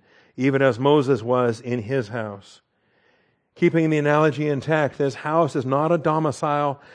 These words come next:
it's not an immediate family, it's not a dynasty.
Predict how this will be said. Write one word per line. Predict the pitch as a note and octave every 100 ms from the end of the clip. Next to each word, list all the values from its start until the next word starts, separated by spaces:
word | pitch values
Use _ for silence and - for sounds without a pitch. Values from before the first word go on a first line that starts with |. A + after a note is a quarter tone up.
| -
it's | C3+ A#2+
not | C#3+ D3+
an | D3+
immediate | D3 D3 D#3 C#3
family, | - D3 C#3+ D3
it's | D3
not | C3+ C3+
a | D#3
dynasty. | D3 C#3+ D#3 C#3 - B2 G2+